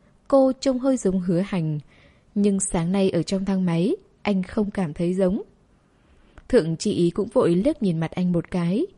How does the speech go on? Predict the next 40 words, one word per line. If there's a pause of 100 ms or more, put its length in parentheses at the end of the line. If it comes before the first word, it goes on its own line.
(140)
hai
người
nhìn
nhau
khoảng
nửa
giây. (680)
Tưởng
Ti
Tầm
nói
với
Hà
Nghi
An, (1000)
"Chị
Ý
giống
bác
Hứa, (400)
lại (100)
càng
giống
bác
hơn." (840)
Hà
Nghi
An
cười
đáp, (1080)
"Bác (100)
cũng
thấy
vậy, (440)
bác
Hứa
của
con
lại
nói